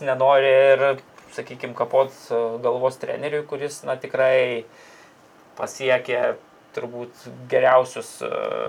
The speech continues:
rezultatus per visą Prancūzijos futbolo istoriją su,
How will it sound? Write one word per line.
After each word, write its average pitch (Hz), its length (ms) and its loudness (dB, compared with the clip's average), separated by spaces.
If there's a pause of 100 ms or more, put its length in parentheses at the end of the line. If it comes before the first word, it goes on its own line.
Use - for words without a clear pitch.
(120)
rezultatus 113 640 -8
per 117 160 -6
visą 117 300 -8
Prancūzijos 117 580 -12
futbolo 123 320 -12
istoriją - 440 -10
su, - 200 -14